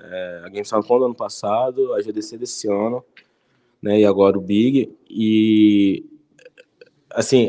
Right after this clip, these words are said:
é, a melhor parte é que, principalmente esse ano, né? Ano passado ainda foi um pouco mais lento, assim, mas principalmente esse ano,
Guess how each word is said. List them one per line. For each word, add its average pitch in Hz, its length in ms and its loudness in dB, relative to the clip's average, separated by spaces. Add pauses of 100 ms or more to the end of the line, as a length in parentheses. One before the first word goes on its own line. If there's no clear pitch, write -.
é, 110 280 -2
a - 360 -4
melhor 135 520 4
parte - 580 0 (580)
é 107 140 -2
que, 120 260 -6
principalmente 208 540 2
esse 202 200 -4
ano, 107 160 -2
né? 110 80 -2
Ano 113 320 -4
passado 127 300 -2
ainda 135 120 -2
foi 143 140 -2
um 139 40 -8
pouco 143 240 -2
mais 131 200 -2
lento, 104 260 -4
assim, 98 280 -18
mas 101 300 -14
principalmente 151 440 -6
esse - 220 -10
ano, 139 220 -10